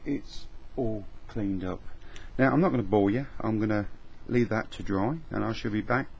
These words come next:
with you in a second. That's had a little chance to dry off and now I've got in my palette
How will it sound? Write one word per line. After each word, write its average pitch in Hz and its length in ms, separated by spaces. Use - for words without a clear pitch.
with - 180
you 107 200
in 131 100
a 127 40
second. - 400
That's 104 200
had 98 140
a 98 40
little 98 240
chance 107 380
to - 60
dry 107 340
off - 240
and 104 180
now 127 480
I've 107 380
got 110 200
in 104 100
my 98 120
palette 104 420